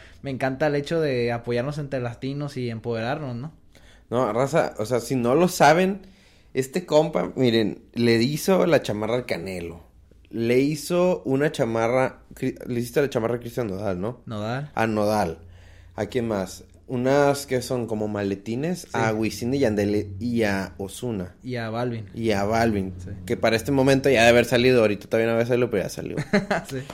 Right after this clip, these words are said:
Speaker 2: Y este, y no, güey, o sea, ¿qué pedo? O sea, neta, felicidades,
Speaker 1: No,
Speaker 2: güey, por
Speaker 1: gracias.
Speaker 2: ese,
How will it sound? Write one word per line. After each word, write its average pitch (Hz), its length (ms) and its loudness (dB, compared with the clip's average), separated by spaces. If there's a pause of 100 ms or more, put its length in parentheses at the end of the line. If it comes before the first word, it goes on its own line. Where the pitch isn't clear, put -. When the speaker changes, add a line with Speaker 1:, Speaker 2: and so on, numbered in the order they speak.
(220)
Speaker 2:
Y 117 100 2
este, 117 560 0
y 107 240 -8
no, 113 80 -6
güey, 277 420 0
o 269 60 0
sea, 143 320 6
¿qué 160 100 -2
pedo? 175 440 0
O - 40 0
sea, 127 240 -2
neta, 120 800 2 (420)
felicidades, 120 800 2
Speaker 1:
No, 214 60 0
Speaker 2:
güey, 139 120 6
por 135 160 2
Speaker 1:
gracias. 123 180 6
Speaker 2:
ese, 143 240 6